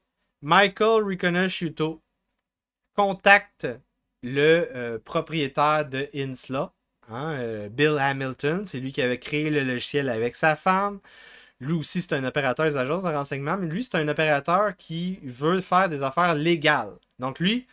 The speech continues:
son logiciel, c'est fait pour pas pour frauder, c'est fait pour trouver les fraudeurs. Des bons policiers, ça existe. Des bons espions, ça existe. Euh, Bill Hamilton, c'en était un. Mais là, Michael Riconosciuto, le hacker, contacte Bill Hamilton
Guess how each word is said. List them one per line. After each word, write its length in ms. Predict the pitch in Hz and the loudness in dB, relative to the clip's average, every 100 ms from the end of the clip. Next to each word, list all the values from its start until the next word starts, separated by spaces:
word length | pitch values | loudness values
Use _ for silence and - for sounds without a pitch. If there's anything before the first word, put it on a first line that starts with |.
| _ | _
son 180 | - 156 | 0 2
logiciel, 480 | 151 143 196 208 | 2 0 0 0
c'est 140 | 190 147 | 0 -4
fait 200 | - 185 | -2 -2
pour 180 | - 165 | -4 -2
pas 140 | 240 240 | 0 0
pour 180 | 220 | 0
frauder, 540 | - 156 147 143 190 247 _ _ _ | -2 -2 0 0 -2 -4 _ _ _
c'est 140 | - | -4
fait 100 | 190 | -4
pour 160 | 175 156 | -4 -8
trouver 460 | - 220 196 214 220 | -2 0 4 6 6
les 120 | 151 | 2
fraudeurs. 520 | - 143 139 127 98 _ _ _ _ - | 0 0 2 0 -2 _ _ _ _ -8
Des 160 | 143 | -6
bons 240 | 139 196 247 | 2 4 6
policiers, 560 | 233 175 143 196 226 | 4 2 -2 -4 -6
ça 180 | 220 165 | -2 -2
existe. 440 | 143 139 139 110 - | -2 -6 -10 -10 -6
Des 180 | 135 131 | -4 2
bons 380 | 165 247 220 | 4 4 4
espions, 420 | 170 143 - 180 202 | 0 -2 -4 -4 -2
ça 160 | 175 | -2
existe. 540 | 139 135 131 - - _ _ _ _ _ _ _ _ _ _ - | -4 -6 -12 -12 -20 _ _ _ _ _ _ _ _ _ _ -6
Euh, 220 | 110 110 | -4 -4
Bill 220 | 131 190 | 2 6
Hamilton, 520 | 202 175 156 - 208 214 | 6 4 0 0 -2 0
c'en 240 | 185 165 | 0 0
était 260 | 151 - 113 | 0 -2 -4
un. 80 | - _ _ _ _ _ | -6 _ _ _ _ _
Mais 120 | 123 | 2
là, 240 | 156 226 226 | 6 6 4
Michael 340 | 160 185 233 240 | 2 2 4 4
Riconosciuto, 1080 | 214 185 180 165 - 143 160 170 190 220 - _ _ _ | 4 4 2 0 -2 -4 0 2 2 -2 -6 _ _ _
le 180 | 113 160 | 0 4
hacker, 580 | 175 156 143 175 190 190 | 8 8 6 4 4 2
contacte 400 | 180 156 180 170 | 0 0 0 0
Bill 160 | 156 151 | 0 0
Hamilton 760 | 135 123 117 147 160 175 196 | -2 -6 0 0 2 -2 -6